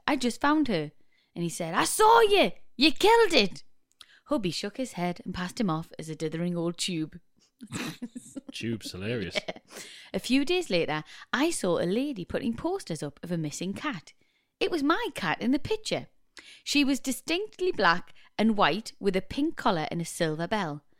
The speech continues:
Speaker 1: I thought, "Oh, I bet she's been going between us, and as she, as she would disappear for a few days and then come home." Cats
Speaker 2: Right.
Speaker 1: are, cats are mental.
Speaker 2: Yeah.
Speaker 1: And she thinks this is her cat, but it's actually mine.
Speaker 2: Right.
Speaker 1: I made hubby pull over the car so I could break the sad news.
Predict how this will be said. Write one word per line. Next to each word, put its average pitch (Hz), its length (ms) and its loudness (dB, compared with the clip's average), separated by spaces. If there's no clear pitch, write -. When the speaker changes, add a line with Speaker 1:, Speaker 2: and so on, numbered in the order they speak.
Speaker 1:
I 214 80 -6
thought, 185 320 -2
"Oh, 233 340 -2
I 175 40 2
bet 240 220 4
she's 262 140 0
been 269 160 8
going 262 180 8
between 190 340 2
us, 175 220 0
and 208 140 4
as 202 120 4
she, 208 220 -2
as 196 140 4
she - 120 0
would 190 80 -2
disappear 220 420 4
for 180 120 2
a 175 40 0
few 190 220 0
days 165 340 0
and 170 120 2
then 156 140 2
come 170 200 2
home." 151 220 0
Cats 98 320 -4
Speaker 2:
Right. - 160 -8
Speaker 1:
are, - 40 -12
cats - 160 -6
are 143 80 -4
mental. 135 400 -6
Speaker 2:
Yeah. 104 220 -12
Speaker 1:
And 196 160 0
she 247 200 2
thinks 185 280 0
this 165 180 -4
is 170 100 -8
her 269 200 0
cat, 151 240 -8
but 156 120 -4
it's 151 120 -8
actually - 340 -8
mine. 156 320 -4
Speaker 2:
Right. 85 380 -10
Speaker 1:
I 180 140 2
made 254 220 4
hubby 202 320 4
pull 254 260 4
over 196 220 4
the 220 80 -2
car 147 340 -6
so - 180 -4
I 175 80 0
could 180 200 -2
break 180 260 -2
the 208 80 -10
sad 165 340 -6
news. 143 440 -4